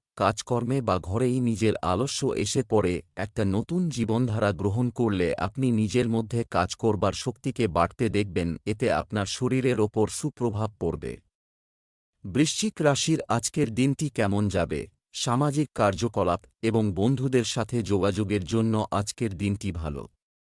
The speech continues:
লোকেরা যা বলে তা অবিলম্বে বিশ্বাস করবেন না। মহিলাদের উচিত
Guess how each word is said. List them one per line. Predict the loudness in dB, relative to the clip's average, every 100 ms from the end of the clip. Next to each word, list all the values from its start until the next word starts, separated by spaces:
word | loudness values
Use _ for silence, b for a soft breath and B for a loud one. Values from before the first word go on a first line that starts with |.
| _ _ _ _ _
লোকেরা | 4 4 6 4 4
যা | 6 4
বলে | 6 6 4
তা | 4 2
অবিলম্বে | 4 2 4 2 2 2
বিশ্বাস | 2 0 0 -2 -2
করবেন | 0 0 0 -2
না। | -4 -8 _ _ _ _ _ _ _ _ _ _
মহিলাদের | 2 4 6 6 6 4 2
উচিত | 2 0 -2